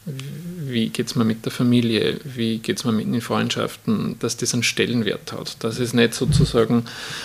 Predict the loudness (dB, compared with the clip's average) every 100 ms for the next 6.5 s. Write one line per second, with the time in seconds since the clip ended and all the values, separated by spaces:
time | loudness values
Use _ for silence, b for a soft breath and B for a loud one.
0 | -4 2 4 2 0 -2 -2 2 2 2
1 | 2 4 4 4 2 2 2 0 0 0
2 | -2 -2 -2 0 0 -2 0 0 4 4
3 | 6 4 2 2 0 0 -2 0 0 0
4 | -2 -2 0 2 4 4 4 2 2 2
5 | 0 -2 -2 -2 -2 -2 -2 -2 -2 -4
6 | -4 -4 -4 -4 -6